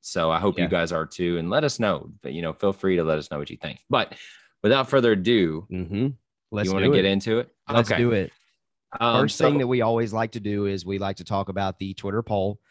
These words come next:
Speaker 2: Uh, so Zach's gonna be talking about that Twitter poll regarding, uh, what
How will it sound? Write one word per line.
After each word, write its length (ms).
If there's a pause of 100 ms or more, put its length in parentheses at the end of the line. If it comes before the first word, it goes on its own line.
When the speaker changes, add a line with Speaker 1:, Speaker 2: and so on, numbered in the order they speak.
(200)
Speaker 2:
Uh, 200
so 240
Zach's 380
gonna 160
be 140
talking 380
about 260
that 180
Twitter 220
poll 380
regarding, 640
uh, 240 (260)
what 320